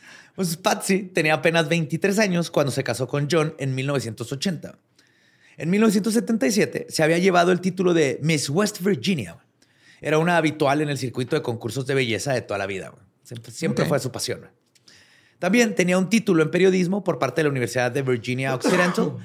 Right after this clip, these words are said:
Speaker 1: <coughs> que nunca usó, considerando que se casó casi de inmediato con John después de graduarse y ya tenía la vida hecha.
Speaker 2: Ujú.
Speaker 1: En mil novecientos ochenta y siete tuvieron a su primer hijo, Burke, y tres años más tarde a JonBenet y Patricia.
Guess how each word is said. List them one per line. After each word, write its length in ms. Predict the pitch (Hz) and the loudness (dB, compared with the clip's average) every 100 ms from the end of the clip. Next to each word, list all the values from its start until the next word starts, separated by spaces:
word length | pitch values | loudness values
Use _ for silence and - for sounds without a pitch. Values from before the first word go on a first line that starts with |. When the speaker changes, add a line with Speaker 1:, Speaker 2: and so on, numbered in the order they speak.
| - | -18
Speaker 1:
<coughs> 180 | _ - | _ -6
que 140 | 214 196 | 0 2
nunca 300 | 208 208 233 | 2 2 2
usó, 340 | 226 185 185 | 2 0 0
considerando 520 | 202 185 165 139 151 | -2 0 2 2 0
que 80 | - | -2
se 100 | - | -6
casó 300 | 139 117 156 | -4 0 0
casi 200 | 151 135 | 0 0
de 60 | 156 | 0
inmediato 360 | 143 127 127 151 | 0 -2 -2 -2
con 140 | 170 | 0
John 180 | 170 180 | 2 0
después 300 | 151 - 120 | -2 -6 -6
de 60 | 139 | -2
graduarse 560 | 151 165 170 202 214 - | 0 0 0 -4 -10 -6
y 240 | - 175 117 | -2 -2 0
ya 200 | 117 120 | -4 -4
tenía 200 | 110 107 | -4 -4
la 100 | 104 | -4
vida 200 | 104 87 | -6 -8
hecha. 280 | - - _ _ _ - | -12 -18 _ _ _ -10
Speaker 2:
Ujú. 360 | 110 98 110 - _ _ _ _ _ _ _ - | -8 -6 -8 -10 _ _ _ _ _ _ _ -6
Speaker 1:
En 140 | 156 | 0
mil 100 | 190 | 4
novecientos 400 | 202 170 170 180 | 4 2 2 0
ochenta 320 | 165 180 165 | 2 0 0
y 40 | 180 | 0
siete 340 | 277 - 226 | 0 0 -4
tuvieron 320 | - 160 147 143 | 0 2 2 0
a 20 | |
su 140 | 135 | -2
primer 240 | 123 123 120 | -2 0 0
hijo, 300 | 110 98 - | -2 -8 -6
Burke, 320 | 123 - - - _ _ _ _ | -6 -6 -12 -16 _ _ _ _
y 100 | - 113 | -18 -8
tres 220 | 131 120 | -4 0
años 260 | 160 170 | 2 2
más 180 | 160 170 | 0 2
tarde 400 | 196 165 190 - - | 2 2 0 -4 -6
a 140 | 120 | -4
JonBenet 400 | 110 98 117 127 | -4 -4 -4 -4
y 40 | 123 | -4
Patricia. 540 | 135 139 185 147 - | -6 -4 -4 -4 -8